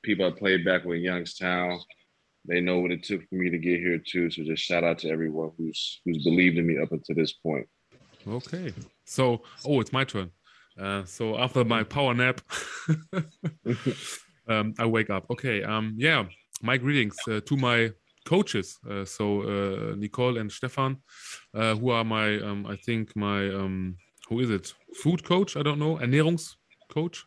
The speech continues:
Speaker 2: Uh, and, uh, yeah, my, my, um, training coach. So I've got a little gym in, f-, of my own, uh, in my house here. So, uh, yeah,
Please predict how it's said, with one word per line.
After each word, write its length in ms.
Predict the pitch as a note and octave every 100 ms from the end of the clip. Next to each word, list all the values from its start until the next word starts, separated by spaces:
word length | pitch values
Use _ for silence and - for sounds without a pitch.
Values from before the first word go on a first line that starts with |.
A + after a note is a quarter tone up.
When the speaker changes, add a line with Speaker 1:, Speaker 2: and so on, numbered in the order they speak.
| _ - - - - _ -
Speaker 2:
Uh, 320 | A#2+ A#2+ A#2+ A#2+
and, 300 | A#2+ A#2 A#2
uh, 80 | A2
yeah, 220 | A2+ B2
my, 260 | G#2+ G#2 G2+
my, 320 | G2+ G2 F#2+
um, 380 | G2 F#2+ F#2+ F#2 F2+
training 240 | - C3+ A2
coach. 320 | G#2 A2+ -
So 380 | - - G#2+ G2+
I've 100 | G2
got 160 | G#2+ A2+
a 40 |
little 260 | A2+ A#2 A2+
gym 380 | G2 A2 B2+ B2
in, 300 | A2+ G#2+ A2
f-, 260 | A2 -
of 180 | A2+ G#2 A2
my 160 | G2+
own, 340 | G#2+ A#2 C3+ A#2+ _ -
uh, 40 |
in 340 | A2 G#2+ G#2+ A2
my 160 | G#2+
house 300 | G2+ A2 A#2
here. 260 | - B2+ B2+ - - - - _ -
So, 380 | - G#2+ G#2
uh, 80 | G2+
yeah, 280 | A#2+ C#3 G2